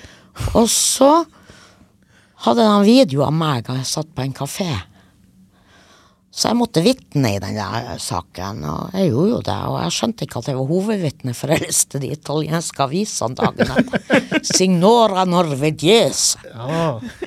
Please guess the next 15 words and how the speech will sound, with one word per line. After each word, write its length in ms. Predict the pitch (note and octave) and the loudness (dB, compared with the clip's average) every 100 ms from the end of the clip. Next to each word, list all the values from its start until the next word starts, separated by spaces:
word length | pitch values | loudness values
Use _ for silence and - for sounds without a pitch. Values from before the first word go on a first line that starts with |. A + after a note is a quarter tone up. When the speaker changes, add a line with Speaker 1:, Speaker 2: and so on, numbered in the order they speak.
| - - - - | -10 -8 -10 -2
Speaker 1:
Og 260 | - - - - - - | 0 0 -2 -20 -20 -2
tiltalte 600 | A3+ A3+ - E3+ - D#3 | 0 0 0 -2 -2 -4
satt 320 | - D#3+ - | -4 -6 -6
i 60 | D3 | -6
bur. 240 | E3+ C#3 - | -4 -4 -6
<laughs> 60 | - - - - D4 - - - - D4 - - - - - - | -6 -14 -14 -8 -8 -8 -12 -18 -6 -4 -4 -10 -20 -20 -20 -12
Speaker 2:
Så 140 | - E3 | -4 -2
du, 60 | B3 B3 | 0 2
eh, 460 | F3 C#3+ C#3 C3+ C#3 - A3+ | 2 2 2 0 -4 -10 -12
så 160 | - | -6
du 60 | E3 G#3+ | -2 0
ble 140 | G#3 A#3+ | 0 0
et 180 | D3 A2+ | -2 -2
fellende 480 | - E3+ A3 C3+ A2 A#2 | 0 2 2 -2 -2 -4
vitne 380 | G3+ - C#3 | -4 -4 -8